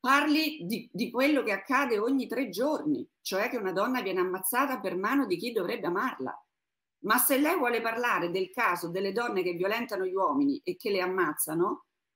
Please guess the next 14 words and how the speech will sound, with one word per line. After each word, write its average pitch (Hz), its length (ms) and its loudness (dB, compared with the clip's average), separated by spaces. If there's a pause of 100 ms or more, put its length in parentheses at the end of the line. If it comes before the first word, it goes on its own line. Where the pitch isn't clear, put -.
(160)
andiamo 254 400 2
a - 60 -2
parlare 247 380 -2
di 202 80 -6
questo. 277 560 -2 (1200)
Cioè, - 280 0 (320)
io 330 460 4
su - 340 -8
questo 254 380 2
punto 262 540 2
posso 208 320 0
dire 226 320 0
che, 156 440 0
eh, - 380 -6